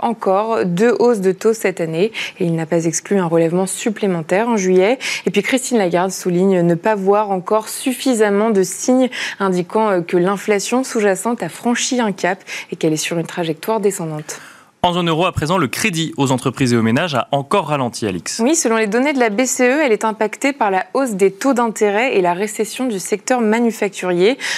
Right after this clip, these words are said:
Speaker 1: Euh, plus exactement, en mai, elle a ralenti à quatre pour cent. La croissance du crédit aux ménages est ressortie à deux virgule un pour cent. La croissance de la masse monétaire y a pour sa part ralenti à un virgule quatre pour cent,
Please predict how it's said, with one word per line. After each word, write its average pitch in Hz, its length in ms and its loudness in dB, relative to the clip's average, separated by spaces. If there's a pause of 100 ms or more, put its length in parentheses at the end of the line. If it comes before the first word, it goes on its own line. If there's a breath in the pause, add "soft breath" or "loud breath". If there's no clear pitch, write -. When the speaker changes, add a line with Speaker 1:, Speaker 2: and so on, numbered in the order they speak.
(120 loud breath)
Speaker 1:
Euh, 175 40 0
plus 262 260 2
exactement, 226 720 2
en 214 160 0
mai, 208 360 2
elle 196 140 0
a 185 120 4
ralenti 202 500 -2
à 208 100 2
quatre 262 440 -4
pour 190 200 -6
cent. 247 300 0 (300 loud breath)
La 175 160 0
croissance 247 560 0
du 185 120 -2
crédit 226 360 2
aux 214 40 4
ménages 202 400 2
est 175 60 0
ressortie 170 480 -4
à 180 80 2
deux 165 160 0
virgule 170 540 0
un 226 140 2
pour 226 200 -2
cent. 277 260 0 (280 loud breath)
La 175 160 2
croissance 262 420 -2
de 208 80 2
la 175 120 2
masse 233 260 -2
monétaire 196 420 -2
y 180 120 -2
a 170 60 -2
pour 170 140 -12
sa - 160 -6
part 196 240 0
ralenti 202 560 -2
à 196 180 -2
un 214 120 -2
virgule 185 340 -2
quatre 220 340 -2
pour 170 220 -10
cent, 226 240 0